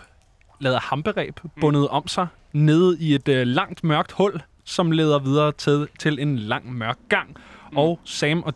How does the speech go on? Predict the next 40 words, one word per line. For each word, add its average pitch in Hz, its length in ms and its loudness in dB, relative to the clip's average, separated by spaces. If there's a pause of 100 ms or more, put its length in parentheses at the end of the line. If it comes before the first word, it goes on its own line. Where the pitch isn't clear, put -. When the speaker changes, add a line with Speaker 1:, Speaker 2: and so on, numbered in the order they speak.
Speaker 1:
John, 135 320 0
de 147 80 -4
står, 143 340 -2 (100)
øh, 135 240 0
oppe 143 280 2
i 135 360 -8
et, 117 140 -8
øh, 104 360 -6 (280)
et 120 140 -8
ret 143 200 -2
pænt 214 380 -4
rum 202 160 0
med 170 160 -4
et - 80 -14
trægulv, 185 440 0 (600)
godt 170 160 2
oplyst. 165 520 -4 (280)
Et, 135 140 -6
et 135 120 -6
fangehul, 170 600 0
om 147 100 -4
man 143 200 -4
vil. 147 200 -2 (300)
Et 139 140 -6
lidt 139 120 -4
lækret 151 360 -2
fangehul, 175 380 -2
måske. 170 220 -8
Speaker 2:
Mm. 120 120 -8 (460)
Speaker 1:
Øhm, 120 520 0
hvor 113 380 -4
at 123 200 -6 (180)
en, 120 180 -4 (120)
en 113 420 -4 (160)
forhutlet 160 480 -2
karakter - 420 -4
i 123 80 -4
en 117 140 -4
af 120 60 -6
cellerne 120 500 -4